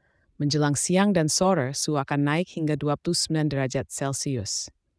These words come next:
Dengan hujan yang diperkirakan mencapai dua puluh lima milimeter,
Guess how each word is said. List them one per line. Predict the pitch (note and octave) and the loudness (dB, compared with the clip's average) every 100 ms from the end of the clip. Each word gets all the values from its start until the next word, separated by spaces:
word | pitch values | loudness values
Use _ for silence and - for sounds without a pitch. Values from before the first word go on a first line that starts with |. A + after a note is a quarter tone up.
| _ _ _ _ _ _ _ _ - | _ _ _ _ _ _ _ _ -4
Dengan | D#3 D#3 | 0 2
hujan | E3 D3+ G#3 A3 | 2 4 6 6
yang | F3 | 4
diperkirakan | D#3+ D3+ - D#3 D3 - D#3 | 0 -4 -4 -2 -2 0 0
mencapai | D3 C3+ - C#3+ | 0 -2 -2 -2
dua | C3+ D3 | 0 -2
puluh | D3 D3+ | 0 0
lima | D3 C#3 | 0 2
milimeter, | C#3+ C#3+ D3+ E3+ C#3 F3 | 2 2 0 -2 -4 -8